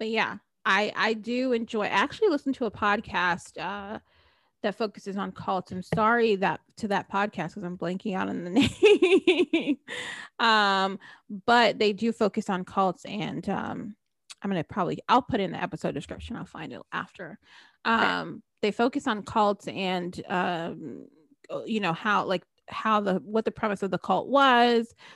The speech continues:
Speaker 1: whether it's successful or unsuccessful. And they just kind of talk about that. And yeah, I mean, like you said, it's just, it's crazy how the human psyche works. And I think a lot of that has to do with, like,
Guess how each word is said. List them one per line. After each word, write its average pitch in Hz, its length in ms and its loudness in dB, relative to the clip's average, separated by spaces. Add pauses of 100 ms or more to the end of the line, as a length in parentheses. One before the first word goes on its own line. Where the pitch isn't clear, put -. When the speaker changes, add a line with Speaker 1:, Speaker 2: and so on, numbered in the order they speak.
(100)
Speaker 1:
whether 196 260 2
it's 160 80 -2
successful 190 480 -4
or - 40 -6
unsuccessful. 190 1120 -2 (380)
And 175 140 -4
they 175 80 -4
just 165 200 -8
kind 180 200 -8
of 147 140 -10 (140)
talk - 300 -8
about 170 300 -12
that. 175 300 -4
And 170 240 -10 (100)
yeah, 240 440 -4
I 170 140 -12
mean, 202 200 -6
like 196 200 -6
you 220 80 -2
said, 226 400 -4
it's - 200 -18
just, 185 260 -16
it's - 600 -16
crazy 262 560 -4
how 185 160 -4
the 160 100 -6
human 240 280 -8
psyche - 340 -2
works. 233 380 -2 (360)
And 208 100 2
I 214 80 0
think 294 320 -2
a 262 40 4
lot 226 360 2
of 262 140 -4
that 180 220 0
has 196 240 -4
to 190 80 -8
do 190 220 -6
with, 185 180 -6
like, - 240 -8